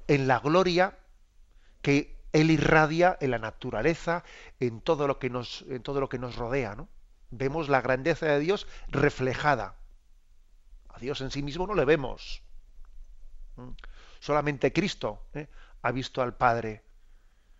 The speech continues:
Y Él dice, "Quien me ve a mí, ve al Padre". Bien, pero nosotros vemos, eh, la gloria de, del Padre en el rostro de Cristo, y reflejada en toda la creación, en la, en las personas que nos rodean, ¿eh? Es la irradiación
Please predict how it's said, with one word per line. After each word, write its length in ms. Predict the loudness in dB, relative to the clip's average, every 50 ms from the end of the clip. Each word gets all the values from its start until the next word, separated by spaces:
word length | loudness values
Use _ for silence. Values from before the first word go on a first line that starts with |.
| _ -20 -20 -20 -20 -20 -20 -20 -20 -20 -18 -12
Y 80 | -10 -8
Él 80 | -6
dice, 220 | -6 -4 -4 -4 -4
"Quien 220 | -4 -4 -4 -4
me 120 | -4 -2 2
ve 140 | 4 4
a 60 | 4 4
mí, 160 | 2 -2 0
ve 140 | 2 4 4
al 160 | 4 2 2
Padre". 380 | 0 0 0 0 -4 -8 -12 -10 -10
Bien, 160 | -12 -12 -12 -16
pero 160 | -18 -16 -14
nosotros 480 | -12 -10 -10 -8 -4 -4 -6 -6 -6 -14 -20 -20 -20 -20 -20 _ -16 -14
vemos, 600 | -4 2 2 2 4 2 -2 -4 -4 -10 -12 -14 -18 -20 _ _ _ -6
eh, 140 | -6 -2 0
la 160 | 0 0 0
gloria 400 | 2 0 0 4 6 6 6 6
de, 180 | 4 0 -2
del 240 | -4 -6 -8 -8 -6
Padre 460 | -4 -2 -2 -2 -2 -4 -6 -8 -14 0 2
en 180 | 2 4 4
el 100 | 2 2
rostro 400 | 2 2 0 0 0 -2 0 0
de 120 | 0 2 0
Cristo, 600 | 0 -2 -2 -4 -4 -2 0 0 0 -2 -8 _ _ _ -20 -20 -20 -20 -20 -20 -20 _ -8 -6 -4
y 220 | -4 -4 -6 -12 -14 -10
reflejada 600 | -4 -2 -2 -2 -2 -4 -6 -2 4 4 6 6 6
en 120 | 2 2
toda 220 | -2 0 2 4 4
la 120 | 4 2
creación, 600 | 2 -2 -6 -6 -6 -2 2 2 2 2 0 -4
en 140 | -8 -6 -4
la, 120 | -6 -6 -6 -12 -18 -20 0 2
en 140 | 2 4 4
las 120 | 2 2
personas 480 | 0 -2 -4 -2 -4 -2 -2 -2 -2 -2
que 140 | -4 -4 -2
nos 160 | -2 -2 -2
rodean, 580 | -4 -6 2 4 4 6 6 4 0 -4 -12 -16 -20 -20 -20 -20 -16 -16
¿eh? 120 | -16 -16 -16 -20 -20 -2 -2
Es 100 | 2 4
la 140 | 6 6 6
irradiación 960 | 6 6 4 6 6 6 4 4 2 0 0 0 0 2 2 2 0 -2